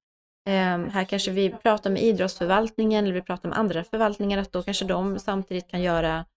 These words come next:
de här sakerna. Så det handlar mycket mer om det här med samverkan, förstå att vi gör det tillsammans,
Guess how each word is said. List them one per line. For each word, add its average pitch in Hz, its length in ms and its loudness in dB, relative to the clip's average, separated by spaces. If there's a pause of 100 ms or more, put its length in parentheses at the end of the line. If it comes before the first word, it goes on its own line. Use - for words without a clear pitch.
(200)
de 196 100 2
här 285 200 6
sakerna. - 560 0 (480)
Så 220 100 4 (100)
det 226 80 2
handlar 226 260 6
mycket 208 260 0
mer 170 180 0
om 160 80 -2
det 160 80 -6
här 160 80 -4
med 160 120 -6
samverkan, 196 760 0
förstå 165 340 0
att - 140 -6 (380)
vi 175 80 -6
gör 165 220 2
det 151 80 -6
tillsammans, 269 1000 2